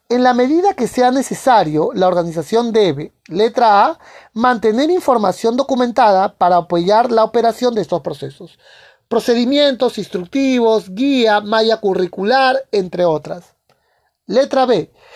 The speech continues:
conservar la información documentada para tener la confianza de que estos procesos se han realizado según lo planificado.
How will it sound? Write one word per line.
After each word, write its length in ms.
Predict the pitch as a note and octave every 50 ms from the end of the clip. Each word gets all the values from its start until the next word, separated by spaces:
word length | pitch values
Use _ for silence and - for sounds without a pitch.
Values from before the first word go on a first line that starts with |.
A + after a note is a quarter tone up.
| - - _ _ _
conservar 480 | - B3+ B3 A#3+ - B3+ A#3 A#3+ C#4+ D#4+
la 80 | F4
información 560 | F4+ F4+ - C4+ A#3+ A3 D#4 D4 - B3+ B3 B3+
documentada 800 | C#4+ C#4 C4 A#3 B3 A#3+ G#3+ - A#3 G3+ E3+ E3 E3+ F#3 - _
para 240 | _ F#3+ F3 F3 F3
tener 300 | F3 F3+ E3+ F3+ A3 B3
la 100 | B3+ C4
confianza 580 | C4 C4 B3+ B3 - C4 B3 A3 G#3+ F3 G#3 G3+
de 120 | F#3+ F#3+
que 100 | F3+ G3+
estos 260 | G3+ G3+ - A#3+ A3
procesos 560 | - C4 B3+ B3+ - B3+ G#3+ - - F#3+ F#3 -
se 140 | - G#3
han 140 | G#3 G#3+ A#3
realizado 480 | A#3+ A#3+ A#3+ A#3 - - A#3 A3 A3+ A#3+
según 340 | - - F#3+ D#3+ F#3 G#3 A3
lo 100 | A3+ -
planificado. 680 | G3 F3 D3+ C#3+ C#3 C#3+ C#3 C#3+ C#3+ C#3+ D3+ D3+ C#3+